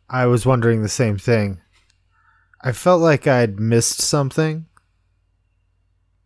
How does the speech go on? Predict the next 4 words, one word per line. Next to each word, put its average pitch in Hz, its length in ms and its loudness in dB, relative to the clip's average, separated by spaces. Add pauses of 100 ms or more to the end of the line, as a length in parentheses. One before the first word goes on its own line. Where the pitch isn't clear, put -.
(1900)
Is 151 160 2
it 170 60 2
because 196 280 -2
she's, - 460 -6